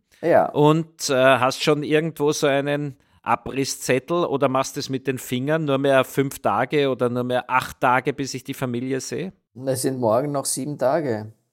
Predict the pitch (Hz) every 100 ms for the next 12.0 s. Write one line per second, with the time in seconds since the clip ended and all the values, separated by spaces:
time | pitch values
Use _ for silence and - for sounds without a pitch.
0 | _ _ _ 139 151 127 139 139 131 -
1 | 127 - 113 120 120 123 117 120 123 123
2 | 120 98 107 117 - 98 101 104 - _
3 | _ _ _ _ _ - 127 127 110 107
4 | 117 123 117 117 113 107 113 135 123 123
5 | 123 120 120 113 113 - 135 - 131 123
6 | 120 127 117 - 135 131 123 127 135 127
7 | 123 123 123 120 - 113 123 120 135 139
8 | 135 135 131 127 139 139 127 - 131 139
9 | 120 127 127 127 127 123 131 - 113 104
10 | 98 98 - - _ - 113 - 127 123
11 | - 87 - 90 - - 113 - 107